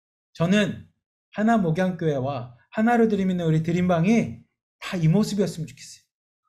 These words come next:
믿음 안에서. 그리고 서로가 사랑으로 하나 되는 교회.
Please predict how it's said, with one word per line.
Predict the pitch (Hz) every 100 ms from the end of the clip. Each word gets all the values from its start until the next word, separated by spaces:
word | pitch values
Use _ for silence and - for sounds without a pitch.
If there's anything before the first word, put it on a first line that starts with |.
| _ _
믿음 | 147 156 160
안에서. | 143 123 120 101 92 - _ _ _ _ _
그리고 | 147 143 170 196 123 - _ _
서로가 | - 196 196 190
사랑으로 | 208 226 226 196 165
하나 | 170 175 165
되는 | 151 139 123
교회. | 101